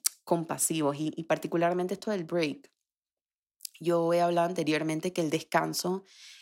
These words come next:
es como una forma de rebeldía para la sociedad, porque la sociedad le gusta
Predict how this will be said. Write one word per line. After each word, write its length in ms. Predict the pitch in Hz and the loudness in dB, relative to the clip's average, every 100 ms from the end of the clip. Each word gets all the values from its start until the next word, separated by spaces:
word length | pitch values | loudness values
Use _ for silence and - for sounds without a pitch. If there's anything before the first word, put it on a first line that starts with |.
| - | -12
es 120 | 170 | -6
como 200 | - 202 | -2 0
una 160 | 180 180 | 0 0
forma 300 | - 180 196 | 0 0 0
de 80 | |
rebeldía 680 | 190 160 156 151 170 170 - _ _ _ | 0 0 0 0 -2 -2 -6 _ _ _
para 220 | 160 156 | 0 2
la 120 | 151 | 0
sociedad, 600 | - 151 156 151 143 143 _ _ - - _ _ | 0 -2 0 0 0 -4 _ _ -20 -20 _ _
porque 720 | 190 175 170 165 156 151 151 | 4 4 0 2 2 2 2
la 120 | 156 | 0
sociedad 720 | 151 165 160 156 160 160 165 _ _ _ | 0 0 2 4 4 4 0 _ _ _
le 180 | - 180 | 2 2
gusta 680 | 170 180 - 180 175 180 - | 4 -2 4 6 6 2 -4